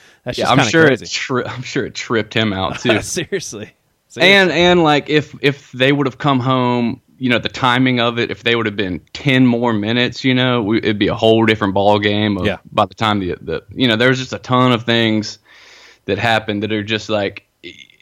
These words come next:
Speaker 2: you can force coincidence into it, I guess, but it's,
Speaker 1: Yeah.
Speaker 2: it's,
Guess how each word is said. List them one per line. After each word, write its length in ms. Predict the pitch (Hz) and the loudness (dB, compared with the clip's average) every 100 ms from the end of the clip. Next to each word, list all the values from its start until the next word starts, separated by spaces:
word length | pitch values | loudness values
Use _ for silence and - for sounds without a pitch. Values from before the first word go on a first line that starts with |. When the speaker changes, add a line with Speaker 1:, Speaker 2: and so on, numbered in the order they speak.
| _ _ | _ _
Speaker 2:
you 220 | 147 170 | -4 0
can 140 | 185 143 - _ _ - | 0 -2 -8 _ _ -6
force 460 | 147 160 170 - | 0 2 2 0
coincidence 840 | - 160 170 170 175 175 175 175 | -4 0 0 0 2 2 2 0
into 480 | - 160 156 170 165 | 2 2 4 4 4
it, 80 | 165 | 4
I 160 | 120 113 | 2 0
guess, 560 | 110 110 131 156 156 | -2 0 2 2 -2
but 180 | - 117 | -4 0
it's, 160 | 113 - | 0 -2
Speaker 1:
Yeah. 60 | |
Speaker 2:
it's, 180 | 110 | -6